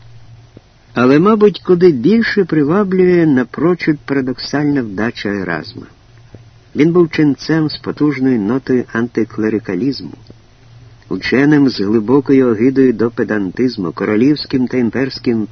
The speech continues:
пансіонером, що нападався на королів і володарів, справжнім протестантом, що обурювався церковними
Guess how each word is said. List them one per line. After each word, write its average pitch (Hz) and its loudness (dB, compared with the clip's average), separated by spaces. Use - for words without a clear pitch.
пансіонером, 104 -4
що - -6
нападався 104 -4
на 104 0
королів 92 -2
і - -4
володарів, 101 -4
справжнім 143 0
протестантом, 151 -2
що 92 -4
обурювався 104 0
церковними 101 -4